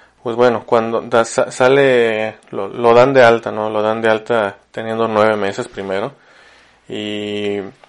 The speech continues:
pues, a partir de ahí se, pues, se pudiera decir, porque, pues, yo también ya me empiezo a acordar de, de más cosas cuando, cuando él y yo éramos niños, que, que de una u otra manera, pues, Da-, eh, Daniel llevaba una vida normal. O sea, él,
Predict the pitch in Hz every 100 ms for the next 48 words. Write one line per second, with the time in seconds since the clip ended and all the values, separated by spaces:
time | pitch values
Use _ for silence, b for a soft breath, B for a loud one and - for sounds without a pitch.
0 | b b b b _ _ 123 113 127 -
1 | 120 120 135 143 139 135 143 123 123 -
2 | 110 110 135 127 - 135 127 117 110 113
3 | 123 120 117 120 117 120 117 117 - 104
4 | 110 113 110 98 104 101 104 107 110 117
5 | 110 110 98 90 - B B B B _
6 | 113 107 107 110 113 113 120 120 131 120
7 | 156 - 120 104 92 b b b b _
8 | 117 110 120 123 123 135 110 110 139 135
9 | 107 107 113 113 104 104 104 107 107 107
10 | 135 131 131 131 131 120 110 104 95 92
11 | 95 95 107 98 147 120 - 113 110 127
12 | 131 123 113